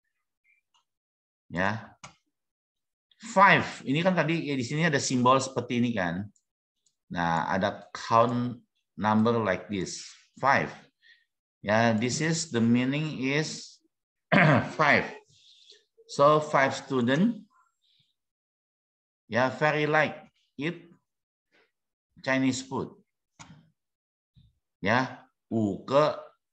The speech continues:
同学很喜欢吃中餐. Ya, understand ya? Nah, sekarang kita ganti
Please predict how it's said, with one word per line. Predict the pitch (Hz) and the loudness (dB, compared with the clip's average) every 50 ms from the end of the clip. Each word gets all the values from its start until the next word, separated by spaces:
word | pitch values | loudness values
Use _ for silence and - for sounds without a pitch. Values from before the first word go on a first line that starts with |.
| _ - - - | _ -20 -12 -6
同 | 147 147 143 147 147 151 131 | -4 -2 -2 -2 -2 -4 -6
学 | - - 95 80 82 90 98 - - - _ _ | -6 -6 -4 -4 -4 -4 -6 -8 -12 -18 _ _
很 | - - - 120 120 123 131 135 135 135 | -18 -10 -6 -4 -2 -2 -2 -4 -6 -6
喜 | - - - - 87 78 - | -8 -10 -10 -8 -8 -8 -8
欢 | - 87 85 85 85 92 107 110 107 - _ _ _ _ _ _ _ _ _ _ _ _ _ _ _ _ _ _ _ _ _ _ _ _ _ _ - | -4 -4 -2 -2 -2 -4 -8 -12 -14 -18 _ _ _ _ _ _ _ _ _ _ _ _ _ _ _ _ _ _ _ _ _ _ _ _ _ _ -8
吃 | - 123 117 113 - - - - - - | -2 0 0 0 0 -4 -10 -16 -14 -8
中 | 117 107 104 101 | -6 -6 -4 -6
餐. | 92 - - 92 90 92 92 95 98 104 101 _ _ _ _ _ _ _ _ _ _ _ _ _ _ _ _ _ _ _ _ _ _ _ _ _ _ _ _ _ _ _ - | -6 -6 -6 -6 -6 -6 -6 -8 -10 -14 -16 _ _ _ _ _ _ _ _ _ _ _ _ _ _ _ _ _ _ _ _ _ _ _ _ _ _ _ _ _ _ _ -4
Ya, | - 98 107 110 - - - - _ _ _ _ _ - - _ _ _ _ _ - | 0 2 2 2 0 -4 -12 -18 _ _ _ _ _ -20 -20 _ _ _ _ _ -6
understand | - 196 110 107 151 147 143 131 | -2 -2 -2 0 0 0 2 2
ya? | 117 120 139 139 - - - - _ _ _ _ _ _ _ _ _ - - _ _ _ 254 247 _ _ _ _ _ _ _ _ _ - | 2 2 0 0 -4 -10 -18 -20 _ _ _ _ _ _ _ _ _ -20 -20 _ _ _ _ -20 _ _ _ _ _ _ _ _ _ -6
Nah, | 95 104 104 98 87 85 - - | -2 0 2 2 2 0 -2 -6
sekarang | - - 120 120 120 135 160 185 214 233 220 - - - _ _ _ _ - _ _ _ _ _ _ _ _ _ _ _ - | -6 -2 0 0 2 2 2 2 2 0 -2 -4 -8 -16 _ _ _ _ -20 _ _ _ _ _ _ _ _ _ _ _ -10
kita | 139 127 - 151 139 | -8 -4 -2 -2 0
ganti | 127 131 120 120 113 131 175 214 196 - - - | 2 2 4 2 2 0 0 -2 -4 -6 -10 -20